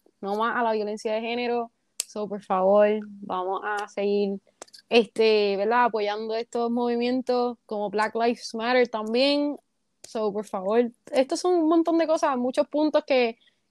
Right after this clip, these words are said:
¿verdad? Que todo el mundo sabe que volverlo a decir porque, pues, personal, lamentablemente no lo entiende. So,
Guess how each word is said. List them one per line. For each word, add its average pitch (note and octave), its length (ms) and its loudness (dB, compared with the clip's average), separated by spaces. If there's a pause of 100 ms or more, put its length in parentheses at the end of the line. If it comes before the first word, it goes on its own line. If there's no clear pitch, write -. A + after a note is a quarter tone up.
(240)
¿verdad? B3+ 200 0
Que B3 320 0
todo C#4 220 4
el D4+ 40 0
mundo D#4+ 200 2
sabe D#4 300 -8
que B3+ 100 -6
volverlo C4+ 380 -4
a C4 120 -4
decir B3+ 360 -6
porque, G#3 580 -6
pues, A#3+ 180 -8
personal, G#3+ 480 -8
lamentablemente A3+ 720 0
no G#3+ 80 -4
lo G#3+ 80 -4
entiende. A3+ 400 0
So, G3 340 0